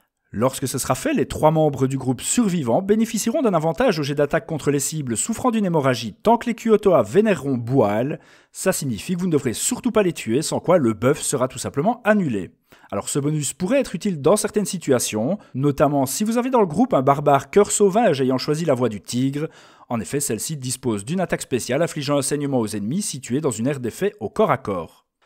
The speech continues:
Pour le bonus suivant, on est toujours dans l'Outre-Terre, ça se passe à la colonie de Myconide. En discutant avec le marchand Blurg et en lui expliquant votre problème de larve, il fera appel à l'un de ses collègues, le flagelleur mental nommé Omelun.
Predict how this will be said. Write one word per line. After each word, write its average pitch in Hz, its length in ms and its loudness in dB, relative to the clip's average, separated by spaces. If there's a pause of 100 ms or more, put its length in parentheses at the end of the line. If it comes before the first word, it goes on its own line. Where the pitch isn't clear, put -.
(440)
Pour 110 100 -2
le 113 80 2
bonus 143 240 0
suivant, 160 380 0
on 143 100 -2
est 139 160 -2
toujours 233 280 4
dans 208 100 6
l'Outre-Terre, 147 480 0
ça 143 160 -2
se - 100 -6
passe 135 200 -2
à 117 40 -2
la 104 100 -4
colonie 196 480 2
de 104 120 -6
Myconide. 131 800 0 (420)
En 107 100 -8
discutant 135 640 -2
avec 180 240 -2
le 208 60 6
marchand 180 360 0
Blurg 123 480 0
et 156 60 2
en 143 40 2
lui 180 120 0
expliquant 233 360 -4
votre 208 220 -2
problème 143 340 -2
de 117 100 0
larve, 110 340 0
il 185 80 -4
fera - 160 -2
appel 175 240 0
à 110 40 2
l'un 131 160 2
de 214 60 -8
ses 220 120 -4
collègues, 131 540 2 (220)
le 107 140 -4
flagelleur 113 440 -2
mental 131 440 2
nommé 139 320 -2 (100)
Omelun. 104 640 0